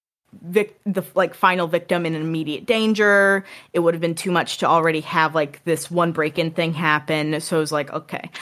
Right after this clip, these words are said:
But as soon as it got kinda, like, later, what we were talking with the headshot thing, you know, as things get, like, set up over time and it gets later into the thing, the stakes get higher.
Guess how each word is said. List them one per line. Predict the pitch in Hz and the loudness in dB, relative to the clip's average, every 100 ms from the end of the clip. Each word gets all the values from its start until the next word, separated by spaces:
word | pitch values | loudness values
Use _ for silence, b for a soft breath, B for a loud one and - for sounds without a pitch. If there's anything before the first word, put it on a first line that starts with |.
| B - | B 0
But | 196 135 | 0 2
as | 196 196 | 2 2
soon | - 226 | 0 0
as | 233 | 2
it | 214 | 4
got | 185 165 - - _ - - - | 4 4 0 -14 _ -20 -20 -4
kinda, | 233 208 196 | 0 4 4
like, | 185 185 | 4 2
later, | 180 180 175 170 165 | 0 4 4 4 2
what | 127 143 180 185 | -4 -8 0 0
we | 175 | 2
were | 170 | -2
talking | 185 170 175 | -2 -4 -4
with | 160 | -8
the | 165 | -2
headshot | 262 254 175 151 | -2 2 2 2
thing, | 170 160 165 | -2 -2 -2
you | |
know, | 160 156 147 - | -2 -2 -2 0
as | 170 175 170 | 2 2 0
things | - 180 175 165 | 0 0 0 -2
get, | 175 - - | -4 -4 -8
like, | 139 - | -8 -6
set | - 165 143 | 0 0 2
up | 165 - | -2 -2
over | - 156 151 | -6 -6 -8
time | - - 156 170 | -8 -6 -6 -6
and | |
it | 147 | -8
gets | 143 - | -10 -10
later | 156 151 151 147 | -8 -6 -6 -6
into | 156 151 | -6 -10
the | 139 | -8
thing, | 147 147 160 | -6 -4 -6
the | 156 | -6
stakes | - - 151 - - | -4 -2 -2 -4 -4
get | 156 | -4
higher. | - 147 151 196 262 | 0 2 4 2 0